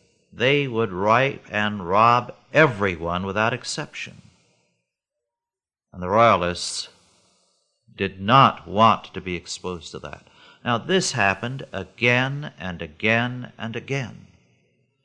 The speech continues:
Very soon, however, the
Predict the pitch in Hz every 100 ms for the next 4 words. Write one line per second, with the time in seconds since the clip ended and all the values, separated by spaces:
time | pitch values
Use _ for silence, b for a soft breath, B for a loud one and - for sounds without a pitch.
0 | _ _ _ _ 113 135 170 - 196 196
1 | 135 104 98 95 98 127 123 - _ _
2 | _ _ _ _ _ _ _ _ _ _
3 | _ _ _ _ _ _ _ _ - 104
4 | 107 104 -